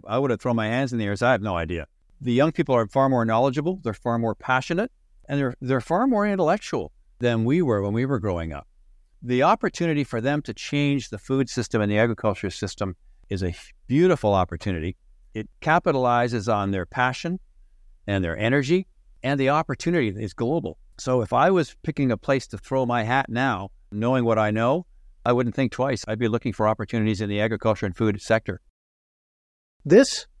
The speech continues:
Speaker 2: is N G B Ideas. I'm Jim Wilson. What do you think about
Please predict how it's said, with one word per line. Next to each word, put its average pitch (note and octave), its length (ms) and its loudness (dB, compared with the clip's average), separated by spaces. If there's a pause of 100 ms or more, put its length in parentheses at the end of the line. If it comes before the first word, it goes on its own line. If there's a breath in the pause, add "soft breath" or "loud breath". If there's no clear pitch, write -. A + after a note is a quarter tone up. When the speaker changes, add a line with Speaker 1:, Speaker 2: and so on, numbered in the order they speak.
(160)
Speaker 2:
is F3+ 220 2
N G3 160 4
G F3 140 2
B E3+ 160 4
Ideas. E3 640 0 (760)
I'm D#3 200 4
Jim C3 200 2
Wilson. C#3 320 0 (1400)
What - 140 -2
do F3 40 4
you F3 60 4
think F#3 180 2
about E3 240 2